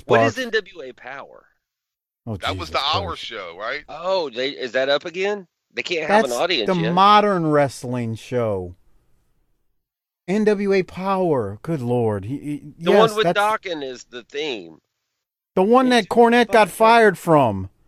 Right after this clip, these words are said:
Speaker 3: Oh, y'all do one for that? Okay.
Speaker 2: That's what
Speaker 3: I
Speaker 2: they're
Speaker 3: thought you meant, like, the
Speaker 2: doing.
Speaker 3: Power Hour from, like, you know,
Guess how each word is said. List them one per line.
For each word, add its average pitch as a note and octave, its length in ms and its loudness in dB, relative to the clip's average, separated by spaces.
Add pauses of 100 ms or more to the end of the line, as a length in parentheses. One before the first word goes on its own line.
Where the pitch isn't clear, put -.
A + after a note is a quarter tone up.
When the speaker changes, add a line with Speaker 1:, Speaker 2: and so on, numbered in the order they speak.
(260)
Speaker 3:
Oh, A#3 400 2
y'all E3+ 220 2
do F#3+ 180 -6
one F3+ 220 -6
for - 140 -8
that? G#3 260 0 (480)
Okay. D3 160 -4
Speaker 2:
That's G#3+ 260 4
what A#3+ 180 -4
Speaker 3:
I A#3+ 40 2
Speaker 2:
they're A3+ 80 8
Speaker 3:
thought G3+ 100 2
you A#3 160 6
meant, A#3+ 160 8
like, D3 160 2
the G#2+ 60 -4
Speaker 2:
doing. G2 80 -8
Speaker 3:
Power G3 420 2
Hour C#3+ 380 -2
from, C#3+ 240 -16
like, C3+ 240 -4 (340)
you E3 140 -10
know, B2 320 -4